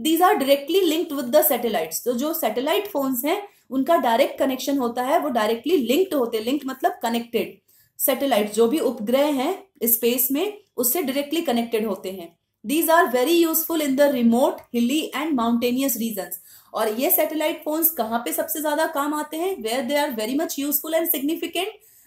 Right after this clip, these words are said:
रिमोट मतलब दूर दराज के इलाकों में, जैसे गांव वगैरह, ठीक है, या जो पहाड़ी इलाके हैं, जहाँ पे हिल्स हैं, माउंटेन्स हैं, पहाड़ी इलाके हैं, पठारी इलाके हैं, ओके? तो in such type of terrain regions, in such type of terrestrial regions,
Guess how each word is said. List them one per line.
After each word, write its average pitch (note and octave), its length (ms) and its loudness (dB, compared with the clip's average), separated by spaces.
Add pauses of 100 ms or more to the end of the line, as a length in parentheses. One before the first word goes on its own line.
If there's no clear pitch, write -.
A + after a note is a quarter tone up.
रिमोट C4 420 2
मतलब D#4+ 460 -2 (160)
दूर D#4 280 4
दराज C#4 340 4
के C#4 120 -4
इलाकों A3 360 0
में, F#3 280 -8 (220)
जैसे A#3 260 -2
गांव B3 360 0
वगैरह, G#3+ 420 0 (120)
ठीक B3 200 -6
है, F#4+ 200 -2 (360)
या C4 260 4
जो C#4+ 240 0
पहाड़ी C4+ 480 2
इलाके A#3 360 2
हैं, A#3 80 0
जहाँ A#3+ 240 2
पे D4 60 0
हिल्स C#4+ 440 0
हैं, A#3 200 0
माउंटेन्स B3 580 0
हैं, A#3+ 260 -4 (260)
पहाड़ी B3 380 4
इलाके A#3+ 300 2
हैं, B3+ 140 -2
पठारी A#3 440 -2
इलाके A#3+ 320 -2
हैं, E4 320 -4 (280)
ओके? E4 300 0
तो G4+ 300 -6
in D4 160 2
such F4 300 2
type D4 260 0
of D4+ 120 6 (160)
terrain C4+ 360 2 (240)
regions, C4+ 400 2
in B3+ 140 -2 (100)
such D#4+ 180 -2
type C4+ 260 -4
of D4 120 6 (520)
terrestrial B3 480 2
regions, B3 500 2